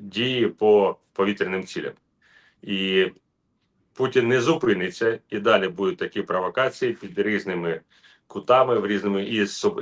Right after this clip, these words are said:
різним інформаційним супроводженням, що в першу чергу, м, дає сумніви в головах, е, європейського суспільства і в першу чергу в головах у поляків. Ну, а що стосується готовності бомбосховищ, то, е,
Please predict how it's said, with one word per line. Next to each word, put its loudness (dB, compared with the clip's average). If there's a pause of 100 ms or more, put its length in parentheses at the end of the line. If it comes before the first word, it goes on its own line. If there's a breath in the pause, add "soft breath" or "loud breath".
різним -2
інформаційним -4
супроводженням, 0 (420 loud breath)
що 4
в -2
першу 2
чергу, 4
м, -2 (100)
дає 4
сумніви -2
в -4
головах, 2 (420 soft breath)
е, -4
європейського 0
суспільства -2
і 4
в -10
першу -2
чергу -2
в 0
головах 2
у -12
поляків. 0 (560 soft breath)
Ну, -6
а 2
що -2
стосується 2
готовності -2
бомбосховищ, 2
то, 0
е, -2